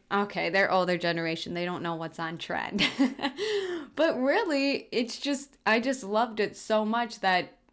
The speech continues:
it didn't bother me. The jokes didn't bother me.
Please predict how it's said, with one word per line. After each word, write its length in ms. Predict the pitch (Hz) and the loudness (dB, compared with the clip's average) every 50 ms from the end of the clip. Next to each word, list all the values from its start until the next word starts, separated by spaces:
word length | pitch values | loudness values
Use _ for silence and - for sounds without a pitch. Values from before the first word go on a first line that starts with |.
| _ _ - | _ _ -2
it 180 | 208 214 214 214 | 0 0 0 2
didn't 220 | 254 247 202 214 | 0 0 0 2
bother 340 | 196 196 208 220 233 233 190 | 4 4 4 4 4 0 -2
me. 160 | 170 139 147 | -4 -4 -6
The 120 | 151 180 | -6 -6
jokes 340 | 175 - 196 202 208 208 - | -6 -2 -2 -2 -2 -2 -4
didn't 180 | - 196 190 185 | -8 -8 -4 -2
bother 300 | 180 185 196 185 196 156 | -2 0 0 -2 -2 -6
me. 240 | 151 131 92 - | -6 -8 -10 -12